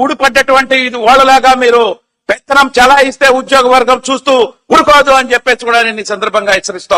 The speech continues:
ఉన్నా. ఏదైనా కానీ వాళ్ళు చెప్పిన తర్వాత సమాధానం నచ్చకపోతే వాళ్ళ మీద మీరు డిసిప్లినరీ యాక్షన్ తీసుకోవాలే, కానీ మీ ఇష్టం వచ్చినట్టు మీ యొక్క పార్టీ కార్యకర్తలకు,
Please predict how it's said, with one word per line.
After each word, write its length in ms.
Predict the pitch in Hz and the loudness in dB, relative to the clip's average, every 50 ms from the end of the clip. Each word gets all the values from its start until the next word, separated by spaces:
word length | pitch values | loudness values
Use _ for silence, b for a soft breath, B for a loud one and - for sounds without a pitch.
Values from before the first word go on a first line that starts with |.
| 175 | -2
ఉన్నా. 160 | 170 165 151 147 143 - _ _ _ _ _ _ _ _ _ _ _ _ _ _ _ _ _ _ _ _ _ _ _ _ _ _ _ _ _ _ _ _ _ _ _ _ _ _ _ _ _ _ _ _ _ _ _ _ _ _ _ _ _ _ _ _ _ _ _ _ _ _ _ _ _ _ _ _ _ _ _ _ _ _ _ - 240 | -2 -4 -4 -6 -6 -10 _ _ _ _ _ _ _ _ _ _ _ _ _ _ _ _ _ _ _ _ _ _ _ _ _ _ _ _ _ _ _ _ _ _ _ _ _ _ _ _ _ _ _ _ _ _ _ _ _ _ _ _ _ _ _ _ _ _ _ _ _ _ _ _ _ _ _ _ _ _ _ _ _ _ _ 0 2
ఏదైనా 280 | 277 294 302 294 285 294 277 262 | 4 4 4 4 4 2 0 0
కానీ 160 | 262 262 262 254 247 | 0 -2 0 0 0
వాళ్ళు 160 | 240 233 202 - | 0 -2 -2 -4
చెప్పిన 260 | 214 214 - 285 277 226 _ 254 | -6 -4 -4 -6 -10 -6 _ -2
తర్వాత 280 | 240 240 240 240 240 220 - - | 0 2 0 0 0 -4 -4 -4
సమాధానం 440 | 196 202 233 247 254 269 269 277 269 247 | 0 2 2 2 4 2 2 2 2 0
నచ్చకపోతే 500 | 214 214 - 269 285 262 285 277 - 269 262 254 | -2 -2 -2 -4 0 0 0 0 2 2 2 2
వాళ్ళ 140 | 240 240 220 233 226 | 2 2 0 0 0
మీద 120 | 233 233 240 220 | 0 0 0 0
మీరు 140 | 220 208 185 - - _ _ _ _ _ - | 0 -2 -2 -4 -6 _ _ _ _ _ -8
డిసిప్లినరీ 440 | - - 330 302 320 302 277 269 254 247 | -2 -2 -2 0 2 0 2 2 2 2
యాక్షన్ 300 | 233 - - 254 226 214 | 0 -2 -8 -14 -12 -12
తీసుకోవాలే, 400 | 226 - - 226 220 226 220 220 208 208 | -16 -10 -4 -2 0 0 0 0 0 0
కానీ 200 | 208 214 208 190 165 - _ _ _ _ _ - | -2 0 -2 -4 -4 -8 _ _ _ _ _ -4
మీ 80 | 151 190 202 208 | -2 -2 -2 -2
ఇష్టం 200 | 202 - 294 277 277 | -2 0 0 2 2
వచ్చినట్టు 360 | 254 - 254 247 254 254 233 208 165 - - _ _ _ - | 0 0 -2 -2 0 0 0 0 -2 -6 -12 _ _ _ -6
మీ 80 | 160 208 240 | -2 -2 -2
యొక్క 160 | 226 - 220 - _ - | 0 -2 -4 -2 _ 2
పార్టీ 320 | 247 294 285 - 302 285 254 180 - - _ _ _ _ _ _ _ _ _ - | 2 2 0 -2 -4 -2 -2 -4 -6 -10 _ _ _ _ _ _ _ _ _ -6
కార్యకర్తలకు, 680 | 190 240 269 311 285 - 269 - - 269 262 208 254 | -6 -6 -6 -10 -12 -12 -14 -8 -6 -6 -6 -2 -2